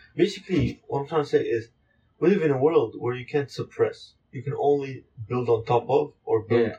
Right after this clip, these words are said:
Speaker 2: I mean,
Speaker 1: aside.
Speaker 2: I also agree with what you said. But I feel like I have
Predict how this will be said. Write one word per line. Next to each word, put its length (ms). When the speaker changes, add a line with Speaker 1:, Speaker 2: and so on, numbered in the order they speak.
Speaker 2:
I 100
mean, 140
Speaker 1:
aside. 120
Speaker 2:
I 40
also 320
agree 220
with 180
what 160
you 80
said. 460
But 200
I 200
feel 240
like 240
I 140
have 420